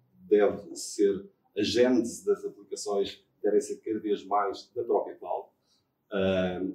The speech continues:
utilizar protocolos de comunicação que são hoje standards, são as A P Is, ah, e isto tornou-se um, um, um standard, ah,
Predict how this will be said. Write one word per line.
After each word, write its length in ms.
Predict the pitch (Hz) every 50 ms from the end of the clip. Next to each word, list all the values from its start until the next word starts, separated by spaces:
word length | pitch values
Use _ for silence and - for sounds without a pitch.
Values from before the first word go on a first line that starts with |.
| - -
utilizar 580 | - - 135 131 117 113 123 120 113 110 113 -
protocolos 640 | 123 110 98 - 104 - - 110 107 104 92 87
de 80 | 92 92
comunicação 800 | 92 _ 95 95 - - 92 - - 98 95 95 90 87 - - _ _
que 80 | - -
são 260 | - 104 95 92 92 92
hoje 220 | 90 - - - -
standards, 580 | - - - 98 98 107 113 131 - - - -
são 160 | 92 92 90
as 80 | 82 98
A 100 | 92 -
P 140 | - 98
Is, 320 | 90 87 - - - - _ _ _ _ _
ah, 600 | 87 90 90 85 85 85 85 82 82 82 85 82 - _
e 160 | 90 90 95
isto 520 | 92 92 - - - 95 92 90 87 - -
tornou-se 300 | - 98 95 90 - -
um, 60 | 95 - - - -
um, 260 | 95 92 90 85 80 _
um 40 | -
standard, 480 | - - - 104 101 98 98 92 92 - - _ _ _ _ _ _ _ _ _ -
ah, 420 | 101 95 98 98 95 92 95 92